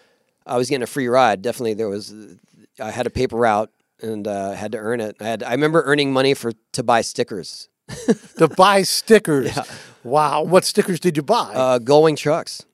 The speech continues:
Speaker 2: <laughs> Okay, so you're going twice a week to the skate park. When you're not, are you skating in the neighborhood?
Speaker 1: Yes. Yeah.
Speaker 2: So you're pretty much skating every day?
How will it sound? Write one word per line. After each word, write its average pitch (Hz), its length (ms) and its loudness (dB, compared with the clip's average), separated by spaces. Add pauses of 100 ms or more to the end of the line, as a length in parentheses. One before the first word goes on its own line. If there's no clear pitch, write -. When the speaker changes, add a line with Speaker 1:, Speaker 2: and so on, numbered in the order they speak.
(160)
Speaker 2:
<laughs> 262 60 -4 (1200)
Okay, 254 260 6 (320)
so 208 360 6 (180)
you're 170 140 4
going 285 320 6
twice 180 340 2
a 175 40 -4
week 151 280 -6
to 151 120 -6
the 135 80 -6
skate 139 320 -4
park. 143 260 2
When 151 120 -2
you're 156 100 0
not, 190 440 2
are 170 80 0
you 143 80 -4
skating 175 340 -4
in 170 80 -4
the 156 60 -4
neighborhood? 170 460 0 (240)
Speaker 1:
Yes. 120 380 -10 (260)
Yeah. 104 260 -10 (140)
Speaker 2:
So - 120 -4
you're 185 100 6
pretty 208 180 0
much 196 140 0
skating 196 340 -2
every 185 200 2
day? 196 340 4